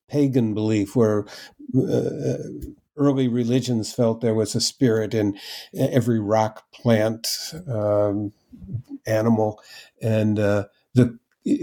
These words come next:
consuming, uh, a, a plant with that, you, you consume its spirit, and, and it, uh, leads to a change in the way you see the world.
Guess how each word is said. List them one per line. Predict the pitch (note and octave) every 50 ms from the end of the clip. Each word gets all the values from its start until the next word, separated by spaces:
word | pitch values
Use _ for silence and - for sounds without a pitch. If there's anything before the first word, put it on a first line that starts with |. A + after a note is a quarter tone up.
| C#3+ -
consuming, | - C3+ B2+ A2+ A#2 - - E3+ F3 E3+ E3 C#3+ C3 A#2+ A2+ G#2+ G#2+ A#2 - - - - - - - -
uh, | - A#2+ A2 G#2 G#2 G#2 - - A2
a, | B2 C3 B2 - B2+
a | A#2 A#2
plant | - - - C3+ B2 A#2 A2 A2+
with | - G#2 A2 G2+
that, | A2 A2 A2 A2 - _ _ _ _ _ - _ _ -
you, | C#3 B2+ C3
you | C3 B2 A#2
consume | A#2 B2 B2 A#2 - - D3+ C#3 B2+ A#2+
its | A#2 -
spirit, | - - - - D3 C#3 B2+ B2+ A#2 G#2+ - -
and, | A#2 A2+ G#2+ G#2 G2 G2+ - - - - - - _ _
and | - B2 A2+ A2 A2 A2 A2 A#2
it, | - A#2+ A2+ A2+ A2+ A2+ A2+ -
uh, | B2 A#2 A2+ A2 A2 - - -
leads | A#2+ C3 C#3 C#3 C#3 C3 A#2+ - - -
to | - - B2+ B2 A#2+ A#2+ A#2+
a | A2+ G#2+ - -
change | - - D#3+ E3 D#3 C3+ B2 A#2 A2+ A2 G#2+ G#2 A#2
in | C3+ C#3+ A#2 A#2 A#2
the | A2+ A2+
way | A2 A2+ A#2 A#2+
you | A#2 A2+ A2+ A#2 A2+
see | - - - A#2+ A2+ A2+
the | G#2 A#2 A2
world. | G#2 G#2+ A#2+ A#2 A2+ G#2+ F#2+ F#2 G2 -